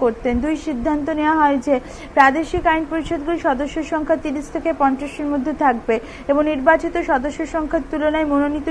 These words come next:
সদস্যের সংখ্যা সর্বদা বেশি থাকবে। দুই, বাজেট পরিকল্পনা। কেন্দ্রীয়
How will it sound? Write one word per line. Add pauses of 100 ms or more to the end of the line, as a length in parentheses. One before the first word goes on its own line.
সদস্যের
সংখ্যা
সর্বদা
বেশি
থাকবে।
দুই, (960)
বাজেট
পরিকল্পনা।
কেন্দ্রীয়